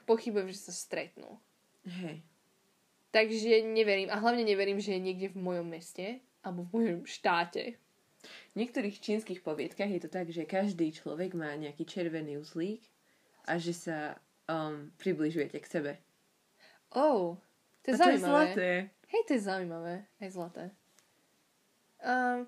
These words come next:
Speaker 1: ty veríš v soulmate?
Speaker 2: Na tieto soulmates, tak neviem, akože podľa mň-,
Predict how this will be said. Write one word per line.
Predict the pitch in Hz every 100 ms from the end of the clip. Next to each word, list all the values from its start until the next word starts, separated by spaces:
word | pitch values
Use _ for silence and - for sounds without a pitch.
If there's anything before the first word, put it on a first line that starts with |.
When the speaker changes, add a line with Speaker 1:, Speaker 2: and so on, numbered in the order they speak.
| -
Speaker 1:
ty | 269
veríš | 214 226 403 -
v | - -
soulmate? | 247 254 262 262
Speaker 2:
Na | 254
tieto | 254 247 240 240 277
soulmates, | 320 233 220 214 208 -
tak | 196 -
neviem, | 214 196 185
akože | 180 202 190 190 - _ _ _
podľa | - 202 185 196
mň-, | 190 185